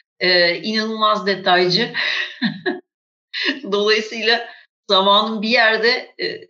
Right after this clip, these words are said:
tükenmeye doğru gittiğini, e, gittiğinden endişe ediyorsak artık orada, e, biz biraz,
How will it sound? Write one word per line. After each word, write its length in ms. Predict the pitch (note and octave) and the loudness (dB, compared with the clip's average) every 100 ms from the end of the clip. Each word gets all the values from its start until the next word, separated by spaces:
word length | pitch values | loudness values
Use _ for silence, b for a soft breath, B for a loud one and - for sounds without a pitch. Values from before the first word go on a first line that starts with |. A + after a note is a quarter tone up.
| _ | _
tükenmeye 640 | - G3+ G3+ G3+ A3 A#3 | -14 0 2 2 2 2
doğru 240 | A3 A#3+ G3+ | 2 2 0
gittiğini, 1200 | G3 G3+ - _ _ _ _ - G3+ A3 A3 - - | -4 -8 -12 _ _ _ _ -8 -4 -4 -6 -10 -8
e, 540 | F#3 F3+ F3+ F3 E3+ | -4 -2 0 0 -2
gittiğinden 520 | F3 E3 G3 G3+ G3 | -8 -8 -4 0 0
endişe 440 | G3 F#3+ G#3+ G#3+ G#3+ | 0 -2 -2 0 0
ediyorsak 600 | G#3+ B3 G#3+ B3 B3 - - - | 0 -2 -2 -2 -4 -4 -14 0
artık 380 | G3+ G3+ - A3 | 2 2 -2 -2
orada, 540 | A3+ G#3+ A#3 C4+ - B _ _ _ _ - | 0 2 0 -2 -6 B _ _ _ _ -2
e, 40 | F#3+ F#3 F#3+ F#3+ F#3+ A3 | 2 2 2 -2 -4 -8
biz 180 | A3+ | -4
biraz, 320 | A#3 A3 A3+ | 0 0 0